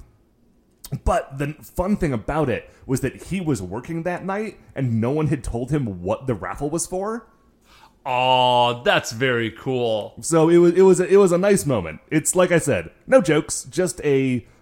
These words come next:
Speaker 1: "That's what I did <laughs> this weekend" star.
Speaker 2: Oh, man. Well, no, that's a great Thanksgiving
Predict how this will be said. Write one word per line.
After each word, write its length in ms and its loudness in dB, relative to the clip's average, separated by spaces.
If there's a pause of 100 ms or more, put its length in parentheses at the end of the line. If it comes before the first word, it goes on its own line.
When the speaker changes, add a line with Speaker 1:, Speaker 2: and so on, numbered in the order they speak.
Speaker 1:
"That's 200 -2
what 120 2
I 80 6
did 200 0
<laughs> 60 -2
this 180 -4
weekend" 680 -2
star. 560 -6 (240)
Speaker 2:
Oh, 280 -4
man. 380 -6
Well, 240 -8
no, 140 -4
that's 200 -6
a 100 -6
great 400 -8
Thanksgiving 1040 -8